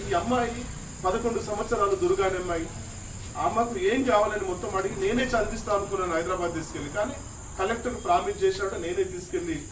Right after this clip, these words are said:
మరి ఏదో హాస్టల్లో జాయిన్ చేసి మేము ఆమెను చదివించుకుంటామని చెప్పాను. మళ్ళీ నేను హైదరాబాద్ తీసుకెళ్తే అమ్మాయి కొత్త వాతావరణం కాబట్టి అక్కడ ఉండకపోవచ్చు అని చెప్తే మరి నేనేం చేయాలని చెప్పి ఏం చేశానంటే ఒక ఇరవై ఐదు వేలు ఇమ్మీడియట్గా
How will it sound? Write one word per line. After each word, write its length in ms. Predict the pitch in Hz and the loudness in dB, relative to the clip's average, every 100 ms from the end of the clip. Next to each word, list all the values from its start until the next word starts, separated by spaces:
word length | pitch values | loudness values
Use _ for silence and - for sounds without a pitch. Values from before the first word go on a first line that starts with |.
| - - - | -14 -14 -10
మరి 160 | 147 147 143 131 - - 156 | -8 -6 -8 -10 -12 -6 0
ఏదో 120 | 190 | 4
హాస్టల్లో 400 | 180 170 - 180 | 4 4 2 -4
జాయిన్ 260 | 165 165 160 | 0 0 0
చేసి 180 | 160 - | -2 -4
మేము 320 | 165 156 135 | -4 -4 -4
ఆమెను 220 | 135 139 | -4 -4
చదివించుకుంటామని 840 | 131 147 160 175 - 160 156 151 139 | -4 -4 -4 -6 -6 -6 -6 -6 -6
చెప్పాను. 300 | 131 131 131 - | -6 -4 -6 -6
మళ్ళీ 180 | 247 247 220 | -4 -4 -6
నేను 140 | 214 180 | -2 0
హైదరాబాద్ 400 | 170 202 208 202 | 0 -4 -4 -4
తీసుకెళ్తే 480 | - - 175 359 392 - - - | -6 -4 -6 -4 -8 -10 -14 -10
అమ్మాయి 280 | - 190 190 | -6 -2 -2
కొత్త 280 | 190 190 277 | -2 -6 -2
వాతావరణం 560 | 226 190 202 185 180 170 | 0 0 -2 -4 -4 -4
కాబట్టి 240 | 160 165 | -4 -4
అక్కడ 140 | 165 160 | -4 -6
ఉండకపోవచ్చు 560 | 156 175 156 156 156 | -6 -6 -4 -6 -6
అని 140 | 156 151 | -8 -8
చెప్తే 240 | 135 147 135 - - - | -8 -6 -6 -6 -6 -4
మరి 120 | 175 170 | -4 2
నేనేం 340 | 196 247 262 226 | 4 6 4 4
చేయాలని 360 | 202 190 185 | 2 2 0
చెప్పి 240 | 170 156 190 - - - - - - - | -2 -2 -2 -2 -6 -4 -4 -4 -4 0
ఏం 120 | 175 214 | 0 2
చేశానంటే 420 | 202 - 180 - 254 | 2 0 0 0 2
ఒక 180 | - | 2
ఇరవై 340 | - 190 220 262 | 2 4 6 6
ఐదు 120 | 254 | 6
వేలు 240 | 240 - - | 4 4 6
ఇమ్మీడియట్గా 600 | - 240 226 214 - | 4 4 2 0 0